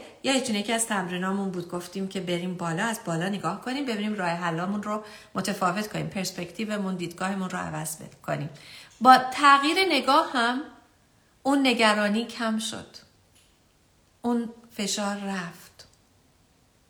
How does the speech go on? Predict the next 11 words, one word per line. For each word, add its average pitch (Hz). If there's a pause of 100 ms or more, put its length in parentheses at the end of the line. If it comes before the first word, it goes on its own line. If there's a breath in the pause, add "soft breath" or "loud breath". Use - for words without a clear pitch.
(760)
و 240
من 262 (100)
احساس 240
بهتری 220
دارم 175
نسبت 180
به 180
این 175
که 190 (400 loud breath)
این 269
هم 247